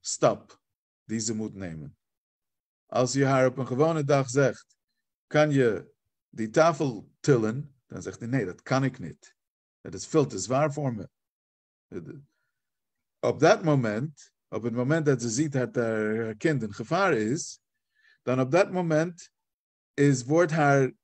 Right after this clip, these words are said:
de, de psychologische barrière worden gewoon uitgeschakeld. Alle, al, al die denkprocessen, die worden uitgeschakeld. En van de diepste van haar ziel springt ze daarin en ze doet wat ze moet doen.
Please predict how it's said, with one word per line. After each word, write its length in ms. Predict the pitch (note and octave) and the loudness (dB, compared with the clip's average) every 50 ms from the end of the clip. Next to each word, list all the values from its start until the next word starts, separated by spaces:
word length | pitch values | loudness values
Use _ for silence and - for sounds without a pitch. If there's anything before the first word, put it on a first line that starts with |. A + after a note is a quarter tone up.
| _ _ | _ _
de, 320 | _ A2 C3 C3+ B2+ B2+ | _ 0 2 4 4 2
de 140 | B2 B2+ B2 | 2 -2 -4
psychologische 1300 | B2 - - - D3 C#3+ C#3 D3 C#3+ D3+ F#3 G3+ F3 F3 D#3 C#3 C#3+ C#3 C#3 C3+ B2+ B2+ A#2+ A2+ A2 | -4 -12 -10 -4 -2 0 2 4 4 6 6 4 4 2 -2 2 2 4 4 4 4 4 2 0 -2
barrière 540 | G#2+ G#2 C3 B2+ C3+ C#3+ D#3 F3+ F3 D#3+ C#3+ | 0 2 2 4 4 4 2 2 2 0 2
worden 220 | C#3 D#3 D3+ D3 | 2 2 2 2
gewoon 220 | D3+ D3+ D#3+ D#3 - | 0 -2 -4 -2 -2
uitgeschakeld. 840 | - F#3+ G3 - - C#3 - - F#2 - - _ _ _ _ _ _ _ _ _ _ _ _ _ _ _ | -2 -2 -2 -2 -4 -6 -4 -6 -6 -12 -12 _ _ _ _ _ _ _ _ _ _ _ _ _ _ _
Alle, 480 | _ - C3 E3 F#3+ F#3 F3 E3 D3 C#3+ C#3+ - | _ 2 4 4 6 6 4 2 0 -4 -6 -2
al, 260 | - C#3+ D3+ D3+ - | 0 2 2 2 2
al 200 | D3+ D3+ F3 E3+ | 2 2 2 2
die 240 | E3 D#3+ D3+ C#3 B2+ | -2 -4 -4 -6 0
denkprocessen, 960 | A#2 D#3+ F3 G3+ G3+ G3+ - _ - C#3+ B2 A#2+ - C3+ A#2 A2+ - C3 B2+ B2+ | 2 2 2 2 0 -6 -10 _ 0 0 2 2 2 0 0 0 -2 -6 -4 -2
die 100 | C#3 C#3 | 0 2
worden 240 | D3 C3+ C3 C3+ | 2 2 2 2
uitgeschakeld. 840 | C3 D#3+ G#3 G#3 E3+ D#3 C#3 - B2+ G#2 F2 F2 - - C3+ D3 C#3+ _ _ _ _ _ _ _ _ _ _ _ _ _ | 2 2 2 2 0 -6 -8 -6 -6 -10 -10 -10 -10 -10 -10 -10 -12 _ _ _ _ _ _ _ _ _ _ _ _ _
En 440 | _ C3 C3+ C3+ B2+ B2 A#2+ G#2+ A2 - | _ 0 0 0 0 -4 -6 -10 -12 -14
van 200 | - - C3 A#2+ | -6 -6 -6 -4
de 180 | A#2 A2 G#2+ G#2+ | -4 -8 -10 -8
diepste 440 | C3 G3 A3 G#3+ - - - C#3+ | -6 -6 -6 -6 -6 -10 -12 -8
van 120 | - C3+ B2+ | -6 -4 -2
haar 140 | B2+ C3 B2+ | 0 0 0
ziel 380 | B2 F3+ G#3 F#3+ D#3 D3 D3+ - | -2 0 0 0 0 0 -4 -8
springt 580 | _ - - - - _ - F#3 A3 G#3+ D#3 - | _ -14 -14 -14 -12 _ -2 0 0 0 -2 -4
ze 100 | E3 D#3 | -2 0
daarin 560 | C#3+ D3 D3 D#3+ F#3+ G#3 F3+ F3 F#3 G#3 - _ _ _ _ _ _ _ _ _ _ _ _ _ _ _ _ _ _ _ | 2 2 4 4 4 2 2 -2 -6 -12 -16 _ _ _ _ _ _ _ _ _ _ _ _ _ _ _ _ _ _ _
en 420 | - D3 D3 D3+ D3 D3+ D#3 D#3 - | 2 4 4 4 2 0 -4 -8 -8
ze 160 | - G#2 C#3 | -4 -2 0
doet 240 | C#3 C#3 F3+ F#3 - | 2 4 2 2 2
wat 160 | D#3 D3 C#3+ | 0 0 0
ze 60 | C#3 D3 | 2 0
moet 180 | D3 E3 E3 | 0 0 2
doen. 300 | E3+ A3 A3 F3 C#3+ - | 4 2 2 2 -2 -8